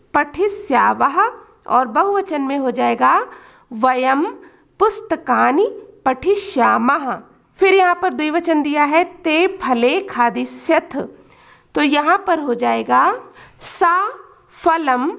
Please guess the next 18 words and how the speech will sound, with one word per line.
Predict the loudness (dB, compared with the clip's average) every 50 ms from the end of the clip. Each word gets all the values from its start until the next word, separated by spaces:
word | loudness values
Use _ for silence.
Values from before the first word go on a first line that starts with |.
| -12 -20 -20 _ _ -4
खादिष्यति | 0 0 0 0 -2 -6 -8 -10 -8 -4 -2 -2 -2 0 2 2 2 2 0 -6 -12 -16 -20 -20 _ _ _ _ _ _
और | 0 0 0 0
बहुवचन | 0 -2 0 0 0 -2 0 0 2 4
में | 4 6 4
हो | 4 2 2
जाएगा | 2 2 2 2 2 2 4 4 2 2 -2 -6 -18 -20 -20 _ _ _ _ _ _ _ _ _
ताह | 0 2 2 2 2 2 0 0 -2 -6 -10 -10 -14 -20 _ _ _ -6
फलानि | 0 2 2 2 2 0 0 0 0 0 0 0 -2 -4 -4 -6 -12 -20 -20 _ -8
खादिष्यन्ति। | -2 0 0 0 0 -2 -8 -12 -12 -4 0 0 2 2 0 -2 -4 -8 -12 -14 -14 -18 _ _ _ _ _ -20 -20 -20 -20 -20 -20 -12 -4 0
यहाँ | 2 2 2 2 2 0
पर | 0 0
एक | 0 -4 -4 -4
वचन | -4 -2 0 2 2
में | 2 2 2 2
है | 2 2 2
मम | 2 2 2 2 2 2 2 0 -2 -2 -4
गृहम | -6 -6 -4 -4 -2 0 0 2 0 0
सुंदरम, | -2 -2 0 2 4 4 4 4 2 2 0 -2 -4 -8 -10